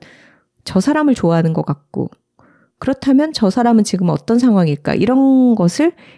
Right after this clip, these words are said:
계속 알고 싶어 하는데 그게 서로가 말을 전하면서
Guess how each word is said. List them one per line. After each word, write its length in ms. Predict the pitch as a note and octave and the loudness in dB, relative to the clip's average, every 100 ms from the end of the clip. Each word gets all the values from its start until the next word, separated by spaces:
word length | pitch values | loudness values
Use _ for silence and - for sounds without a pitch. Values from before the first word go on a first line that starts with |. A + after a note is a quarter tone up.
| - | -6
계속 280 | A#3 A3+ C4 - | -2 -2 -2 -2
알고 300 | F3 G3+ C#4+ | 0 0 -2
싶어 260 | - C4 | -2 0
하는데 560 | A3+ G3 F3 A3+ F3+ E3+ - - - _ _ | 2 2 0 0 0 -2 -8 -20 -20 _ _
그게 200 | A#3+ D4+ | -4 -2
서로가 800 | F4 E4+ D#4+ D4 C#4+ A3 C#3 - | 0 0 2 0 2 2 0 -2
말을 300 | F3 F#3+ A3 | 0 0 0
전하면서 1120 | G3 F3+ G#3+ A3 G3 F#3 F3 E3+ F3+ D#3+ | 0 2 2 4 2 2 0 0 0 0